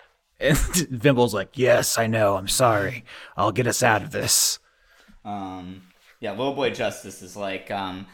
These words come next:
Speaker 2: um, "Great, w-, with all of us here, we can, we, we'll be able to find, uh,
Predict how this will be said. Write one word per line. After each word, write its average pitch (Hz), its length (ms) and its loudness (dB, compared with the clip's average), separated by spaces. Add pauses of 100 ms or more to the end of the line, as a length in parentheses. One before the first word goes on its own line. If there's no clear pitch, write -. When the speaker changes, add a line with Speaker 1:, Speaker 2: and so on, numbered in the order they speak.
(260)
Speaker 2:
um, 107 540 -4 (260)
"Great, 294 220 2
w-, - 200 -8
with 277 160 2
all 453 240 10
of - 120 4
us 196 160 -2
here, 226 160 0
we 262 80 -4
can, 262 200 -6
we, 277 200 -6
we'll 262 160 -2
be 277 120 0
able 277 180 2
to 233 80 -2
find, 262 380 -4
uh, 226 360 6